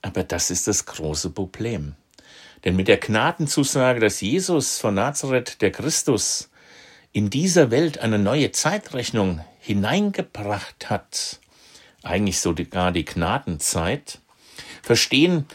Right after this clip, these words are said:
nur noch die wenigsten, weil sie ihre Lebenszeit nach eigenen Zielen setzen und nicht im Bewusstsein der Endlichkeit oder Gott gegenüber. Erschienen ist die Gnade Gottes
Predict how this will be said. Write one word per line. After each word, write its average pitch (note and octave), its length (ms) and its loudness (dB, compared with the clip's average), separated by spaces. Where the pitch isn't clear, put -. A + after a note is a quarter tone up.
nur G#2+ 180 6
noch A2+ 180 4
die B2 200 0
wenigsten, E2 640 -2
weil B2 200 4
sie C#3+ 120 2
ihre C3 260 6
Lebenszeit C3+ 800 2
nach A2+ 160 0
eigenen B2 480 0
Zielen C3 420 2
setzen G#2 400 0
und G#2+ 160 2
nicht C#3 240 0
im A#2 140 4
Bewusstsein B2 580 2
der G2 160 4
Endlichkeit A#2 680 -2
oder E2 220 -4
Gott - 260 -4
gegenüber. D#2+ 580 -12
Erschienen F#3 480 4
ist D#3+ 180 2
die B2+ 100 4
Gnade C3 420 4
Gottes - 680 2